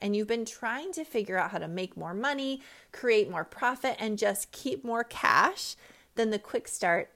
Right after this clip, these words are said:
is for you. It's a minimal investment, and here's what I promise you. In fact, here's what I guarantee you.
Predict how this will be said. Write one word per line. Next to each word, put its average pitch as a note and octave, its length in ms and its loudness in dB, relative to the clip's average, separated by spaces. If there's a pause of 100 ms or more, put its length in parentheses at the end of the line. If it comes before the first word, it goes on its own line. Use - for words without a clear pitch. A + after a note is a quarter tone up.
is E3+ 180 -6
for F3 280 -4
you. E3+ 500 -6 (440)
It's G3 160 -4
a A3 60 0
minimal A#3 400 -2
investment, G#3 580 -4
and F#3+ 140 -4
here's A#3 180 0
what B3+ 120 2
I A3 80 4
promise E3+ 420 -4
you. - 120 -4
In - 160 -2
fact, A3 240 6
here's C4 200 2
what D#4+ 80 0
I E4+ 140 6
guarantee G#3+ 840 2
you. - 160 -2